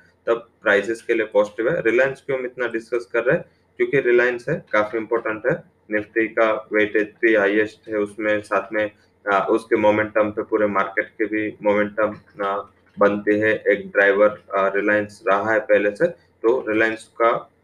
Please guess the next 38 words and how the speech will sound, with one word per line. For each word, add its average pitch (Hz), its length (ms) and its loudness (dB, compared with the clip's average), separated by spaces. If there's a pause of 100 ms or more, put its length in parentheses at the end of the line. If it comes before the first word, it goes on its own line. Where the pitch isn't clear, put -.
जो 110 220 -2
भी 120 380 -2
एयूएम 113 300 2
का, 131 400 -2 (320)
अ, 104 260 4
रिलायंस 113 340 0
का 113 100 -2
जो 110 120 0
एजीएम 107 420 2
का 110 140 0
जो 117 200 0
भी 131 180 0
आएगा, 110 540 0 (320)
अ, 98 260 -2
announcement, 123 540 -2 (300)
उसको 135 580 -2
lead, 120 440 0
second 120 400 0
half 120 180 0
उसको 113 200 -4
lead 110 220 -2
करेगा। 107 460 -2 (100)
जो 113 100 2
भी 123 120 0
positive 127 460 0
आए 127 100 0 (180)
तो 107 80 -6
second 107 320 -4
half 107 200 -2
में 113 60 -4
market 110 420 -6
में 113 100 -4
अच्छी 120 180 -6
recovery 113 360 0
होगी, 117 220 2 (340)
अगर 113 220 2
negative 117 400 2
आए 143 140 -2